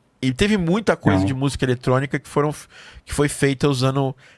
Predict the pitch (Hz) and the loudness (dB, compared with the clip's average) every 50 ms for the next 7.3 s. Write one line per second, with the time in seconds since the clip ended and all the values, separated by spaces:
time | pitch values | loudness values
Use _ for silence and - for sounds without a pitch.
0 | _ - - 143 156 - - - - 170 160 160 160 151 143 131 127 123 131 131 | _ 0 2 2 2 0 -2 -2 -2 -2 0 0 0 0 0 2 2 4 4 2
1 | 131 - - - 151 147 - - 123 110 - - - - 95 107 - _ _ _ | -2 -4 -4 -4 -2 -2 -2 -2 -2 -4 -4 -6 -10 -10 -10 -10 -10 _ _ _
2 | _ _ _ _ _ _ _ _ 107 107 104 117 113 117 113 113 - - - - | _ _ _ _ _ _ _ _ -8 -2 0 0 0 0 -2 -4 -6 -8 -8 -4
3 | 117 117 110 101 107 101 98 95 - 107 110 - _ _ _ _ _ _ _ - | -2 -2 0 0 -2 -2 -2 -4 -8 -10 -12 -12 _ _ _ _ _ _ _ -20
4 | - - - - _ _ _ _ - 127 117 143 156 170 165 147 165 165 170 170 | -20 -20 -20 -20 _ _ _ _ 0 2 4 4 4 4 4 4 2 2 2 2
5 | 165 185 190 196 196 196 202 185 175 185 190 208 - - 214 214 220 220 208 185 | 4 4 2 2 2 2 2 2 2 2 0 2 2 2 2 2 2 2 4 4
6 | 185 - - 185 190 190 - - 233 185 170 180 196 214 285 277 185 143 123 120 | 4 2 2 0 0 -2 -2 0 0 0 2 0 -2 0 0 0 0 0 0 -2
7 | 117 - - 113 113 | -4 -2 0 0 0